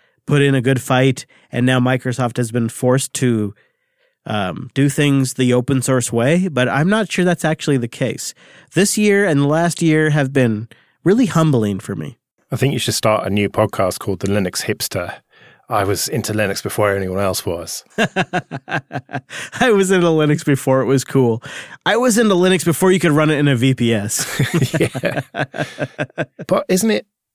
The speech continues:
Speaker 2: true that Microsoft really have changed and that the, the Microsoft under the Ballmer years is, is different from the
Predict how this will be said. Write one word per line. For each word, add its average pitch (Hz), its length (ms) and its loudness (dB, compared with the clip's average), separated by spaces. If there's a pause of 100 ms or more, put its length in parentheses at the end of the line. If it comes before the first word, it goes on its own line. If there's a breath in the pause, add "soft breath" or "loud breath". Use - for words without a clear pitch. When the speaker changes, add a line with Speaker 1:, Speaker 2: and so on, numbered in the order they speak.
(140)
Speaker 2:
true 170 340 2
that 143 180 0
Microsoft 139 480 -2
really 131 360 2
have 117 520 -2
changed 123 760 -2 (640 soft breath)
and 110 220 0
that 117 240 0 (600)
the, 131 420 -4
the 139 140 -2
Microsoft 131 640 -2 (140)
under 120 200 2
the 104 100 -4
Ballmer 107 600 0
years 92 540 -4 (1200 soft breath)
is, 135 340 -2
is 135 280 -2
different 139 420 0
from 117 420 0 (220)
the 120 640 0